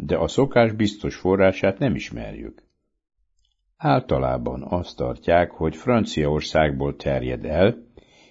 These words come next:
és keletkezésének az az oka, hogy ezerötszázhatvannégyben a naptári év kezdetép-, kezdetét április elsejéről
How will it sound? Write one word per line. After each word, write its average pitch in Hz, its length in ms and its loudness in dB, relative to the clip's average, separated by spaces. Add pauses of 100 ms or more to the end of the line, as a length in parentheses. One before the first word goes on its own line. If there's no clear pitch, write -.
(140)
és - 280 -4
keletkezésének 104 1120 2
az 113 180 4
az 73 180 -2
oka, 87 400 2 (500)
hogy 82 320 0
ezerötszázhatvannégyben 104 2250 2 (440)
a 92 120 4
naptári 104 600 2
év 95 200 4
kezdetép-, 104 840 0 (460)
kezdetét 104 800 2
április 104 560 0
elsejéről 98 1000 4